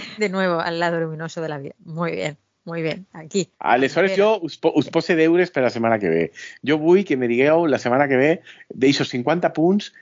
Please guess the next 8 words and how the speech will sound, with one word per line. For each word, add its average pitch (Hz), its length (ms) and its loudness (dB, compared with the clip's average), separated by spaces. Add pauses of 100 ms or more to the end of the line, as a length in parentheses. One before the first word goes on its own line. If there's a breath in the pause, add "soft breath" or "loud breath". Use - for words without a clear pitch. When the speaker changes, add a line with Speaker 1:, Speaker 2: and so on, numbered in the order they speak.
(300 soft breath)
Speaker 2:
quin 180 200 4
en 170 140 2
concret 147 640 0
penseu 127 400 2
que 127 160 0
és - 140 -16 (140)
particularment 90 560 0
conflictiu. - 500 -8